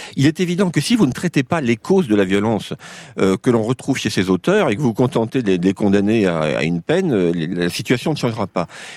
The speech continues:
Il faut travailler sur la responsabilisation de cet auteur. Personnellement, je l'ai fait. La récidive avait baissé de manière très considérable de mon arrondissement judiciaire puisqu'on était arrivé à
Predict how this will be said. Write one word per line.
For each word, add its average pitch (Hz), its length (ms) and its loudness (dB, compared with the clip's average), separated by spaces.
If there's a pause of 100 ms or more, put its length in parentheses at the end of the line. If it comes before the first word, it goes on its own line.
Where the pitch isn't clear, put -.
(100)
Il 117 100 -2
faut - 100 4
travailler 143 380 0
sur 110 160 -2
la 101 60 0
responsabilisation 120 800 -2
de - 40 -8
cet 87 160 -6
auteur. 135 360 0 (140)
Personnellement, 127 520 -2
je 107 100 -2
l'ai 85 120 -2
fait. 151 280 -4 (460)
La 104 80 0
récidive 127 480 -2
avait 98 180 2
baissé 107 320 -2
de 101 80 -2
manière 95 240 2
très 147 160 -4
considérable 110 600 -4
de 95 40 -2
mon 95 140 0
arrondissement 98 420 0
judiciaire 98 640 0
puisqu'on - 360 -4
était 90 280 2
arrivé 85 360 0
à 71 100 -2